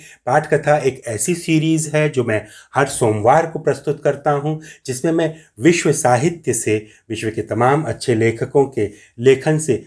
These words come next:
वो चुनिंदा अंश लेकर के आता हूं जो अमूमन दूसरी जगहों पर नहीं मिलते। कुछ दुर्लभ किस्म का लेखन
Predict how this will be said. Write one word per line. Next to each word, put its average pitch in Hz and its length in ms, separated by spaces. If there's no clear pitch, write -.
वो 160 180
चुनिंदा 160 500
अंश 190 260
लेकर 123 360
के 120 120
आता 117 300
हूं 123 240
जो 123 180
अमूमन 156 500
दूसरी 131 320
जगहों 120 440
पर 117 200
नहीं 110 360
मिलते। 90 480
कुछ 131 200
दुर्लभ 139 540
किस्म 117 260
का 107 140
लेखन 107 600